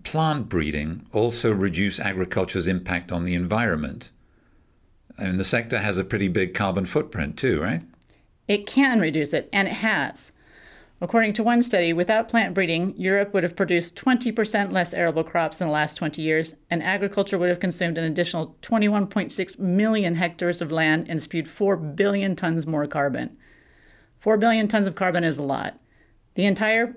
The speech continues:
Speaker 2: E U produced only about two-thirds of that, two point seven billion tons, in two thousand twenty-one. Also, if we can develop plants that are naturally resistant to disease or that need less fertilizer, we can reduce the amount of chemicals used and better protect biodiversity,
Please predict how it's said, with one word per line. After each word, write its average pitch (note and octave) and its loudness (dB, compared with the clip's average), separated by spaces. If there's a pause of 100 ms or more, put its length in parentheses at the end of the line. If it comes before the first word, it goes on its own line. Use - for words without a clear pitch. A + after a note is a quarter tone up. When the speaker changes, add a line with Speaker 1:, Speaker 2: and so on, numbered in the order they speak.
Speaker 2:
E G3+ -2
U F3 2
produced F3 0
only F3 0
about D#3 0
two-thirds G#3+ 2
of D3+ -4
that, C#3 -2
two A3+ -2
point G#3+ 0
seven F3+ -2
billion E3 0
tons, D3+ 0
in D#3 -6
two D#3+ -6
thousand C#3+ 0
twenty-one. C#3+ -6 (1040)
Also, G3 0
if F3 -2
we B3 4
can C4 6
develop G3 4
plants G#3 2
that E3 2
are E3 4
naturally F#3 2
resistant E3+ -2
to F#3+ 0
disease D#3 -2
or E3+ 4
that E3+ 2
need F#3+ 2
less F3+ 2
fertilizer, D3+ 0 (220)
we D#3+ -6
can F3+ 0
reduce F#3+ 0
the F#3 -2
amount E3 2
of D3 -6
chemicals E3+ 0
used E3+ 2
and D#3+ -6
better F3 0
protect E3+ -2 (160)
biodiversity, D#3+ -2